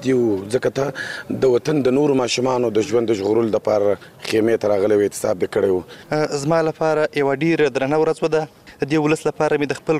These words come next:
Speaker 2: کور او زه ټوټه قرباني سول. پوهېږم چې اولاد ډېر خوږ وي. زما زوی زما راتلونکی و. ما ورته ډېرې هیلې درلودې. ما غوښتل چې زوی مې لوی سي او د دې هیواد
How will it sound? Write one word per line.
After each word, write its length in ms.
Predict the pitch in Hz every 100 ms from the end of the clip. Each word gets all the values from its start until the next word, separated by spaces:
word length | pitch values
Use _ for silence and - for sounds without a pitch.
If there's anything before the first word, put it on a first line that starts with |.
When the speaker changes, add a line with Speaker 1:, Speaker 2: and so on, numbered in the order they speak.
| -
Speaker 2:
کور 240 | 170 165 -
او 100 | 143
زه 80 | 139 143
ټوټه 320 | - - 156 139 - 143
قرباني 320 | 131 135 151
سول. 220 | - 151 139 -
پوهېږم 400 | 135 165 156 151
چې 60 | - 135
اولاد 240 | 135 147 139
ډېر 120 | 151 -
خوږ 220 | - 180 147 143
وي. 100 | 127 - - -
زما 180 | 165 175 165
زوی 180 | 190 180 160
زما 160 | 170 165
راتلونکی 440 | 147 170 175 -
و. 260 | 151 143 139 -
ما 120 | 151
ورته 360 | 151 143 143 143
ډېرې 340 | 139 170 147 143
هیلې 180 | 156 147
درلودې. 400 | 139 135 139 139 127 - - - - - - - 151
ما 80 | 151 147
غوښتل 340 | 170 - 160 143
چې 60 | 147 143
زوی 160 | 165 165 156
مې 440 | 147 - - -
لوی 180 | 185 170 -
سي 140 | 156 151
او 60 | 151
د 120 | 147 143
دې 200 | 160 143
هیواد 280 | 147 156